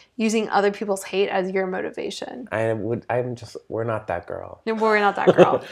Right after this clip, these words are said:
Speaker 2: <laughs> But, and
Speaker 1: <laughs> Natalie's that
Speaker 2: Natalie,
Speaker 1: girl.
Speaker 2: Natalie, I guess, is. But, you know, she's a good competitor. Like, last season
Speaker 1: Is she?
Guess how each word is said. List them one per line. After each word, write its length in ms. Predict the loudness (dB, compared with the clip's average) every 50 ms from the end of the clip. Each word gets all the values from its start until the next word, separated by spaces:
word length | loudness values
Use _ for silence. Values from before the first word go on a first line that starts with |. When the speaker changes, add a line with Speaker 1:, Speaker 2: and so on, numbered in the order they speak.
| -14 -16
Speaker 2:
<laughs> 180 | -16 -2 4
But, 400 | 8 10 10 10 8 6 0 -6 0 4
and 160 | 4 6 6
Speaker 1:
<laughs> 140 | 6 4 6
Natalie's 20 |
that 400 | 8 8 10 10 10 10 10 10
Speaker 2:
Natalie, 200 | 8 8 6 4
Speaker 1:
girl. 240 | 2 0 0 0 2
Speaker 2:
Natalie, 340 | 6 6 8 8 10 10 10
I 80 | 8
guess, 240 | 8 8 6 6 4
is. 240 | 2 0 0 0 6
But, 260 | 8 8 8 10 8
you 100 | 6 4
know, 140 | 6 6 4
she's 360 | 4 2 0 0 0 2 2
a 100 | 2 2
good 220 | 4 2 0 0
competitor. 520 | 0 -4 -2 0 2 4 6 6 6 6 6
Like, 220 | 6 4 4 4
last 320 | 6 6 6 4 2 0 -4
season 320 | -2 0 0 4 8 10
Speaker 1:
Is 260 | 10 10 10 10 8 10
she? 80 | 12